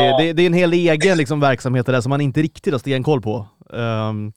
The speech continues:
Speaker 2: men klubbyte i alla fall där för Hampus Lindholm.
Speaker 1: Thomas Hartl var ju ditt, i ditt lag, i ditt San Jose. Han var ju nära att dra, hota lite. Men nu ska han på åtta gånger åtta, såg jag. Eh, för Sharks.
Speaker 2: Vem?
Speaker 1: Han blir kvar åtta bast.
Speaker 2: Ja, Hertel, ja. Exakt. Exakt.
Speaker 1: Ja.
Speaker 2: Exakt.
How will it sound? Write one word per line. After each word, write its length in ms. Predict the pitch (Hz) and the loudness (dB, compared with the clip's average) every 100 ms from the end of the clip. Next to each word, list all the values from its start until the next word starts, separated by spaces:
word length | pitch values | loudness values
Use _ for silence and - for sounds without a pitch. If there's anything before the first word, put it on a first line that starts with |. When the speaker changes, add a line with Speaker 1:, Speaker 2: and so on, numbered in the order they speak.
| - | -8
Speaker 2:
men 120 | 180 | -4
klubbyte 440 | - 233 202 233 190 | 0 2 2 0 0
i 20 | |
alla 120 | 139 | 0
fall 100 | 131 | 0
där 100 | 127 | -2
för 80 | 123 | -2
Hampus 180 | 120 120 | -6 -6
Lindholm. 480 | 123 120 127 107 - _ _ _ 170 | -4 -2 -4 -6 -18 _ _ _ -4
Speaker 1:
Thomas 300 | 170 156 - | -2 -4 -2
Hartl 560 | 196 190 160 185 170 | -2 -2 -2 -4 0
var 100 | 156 | -2
ju 200 | 147 139 | -2 -4
ditt, 280 | 135 165 131 | -6 -8 -10
i 120 | 147 | -10
ditt 180 | 151 165 | -8 -8
lag, 120 | 139 139 | -8 -8
i 40 | |
ditt 140 | 143 | -10
San 140 | 151 127 | -10 -12
Jose. 160 | 120 147 | -10 -8
Han 100 | 160 | -6
var 60 | 180 | -6
ju 40 | |
nära 320 | 156 131 123 | -4 -4 -4
att 60 | 117 | -4
dra, 280 | 113 110 110 _ - | -4 -4 -6 _ -14
hota 320 | 139 113 123 | -12 -8 -6
lite. 120 | 117 127 | -6 -6
Men 40 | |
nu 100 | 160 | -6
ska 140 | 196 | -4
han 120 | 180 165 | -4 -2
på 240 | 165 160 | -2 -2
åtta 220 | 143 - 151 | -4 -6 -4
gånger 180 | 147 | -2
åtta, 400 | 139 - 196 147 - | -4 -4 -6 -6 -6
såg 180 | 110 | -14
jag. 140 | 208 208 _ _ _ _ _ _ _ - | -14 -16 _ _ _ _ _ _ _ -12
Eh, 580 | 117 117 113 107 107 107 | -6 -4 -2 -4 -8 -10
för 60 | 123 | -12
Sharks. 440 | - 120 107 - - - _ _ _ _ | -6 -4 -4 -10 -20 -20 _ _ _ _
Speaker 2:
Vem? 180 | 190 220 | 0 0
Speaker 1:
Han 100 | 208 | 0
blir 100 | 185 | -4
kvar 300 | 170 208 190 151 165 | 0 2 2 2 0
åtta 220 | - 139 | 0 -4
bast. 260 | 127 113 _ _ - | -4 -6 _ _ -2
Speaker 2:
Ja, 380 | 240 254 240 196 | 2 4 4 4
Hertel, 500 | 185 214 247 - 117 | 4 4 2 0 -2
ja. 160 | 107 | -2
Exakt. 480 | 143 160 101 _ - | -2 -4 -4 _ -18
Exakt. 260 | 120 - 139 | -12 -6 -4
Speaker 1:
Ja. 120 | 143 143 - _ - | -4 -4 -10 _ -14
Speaker 2:
Exakt. 540 | 135 131 - _ | -6 -8 -8 _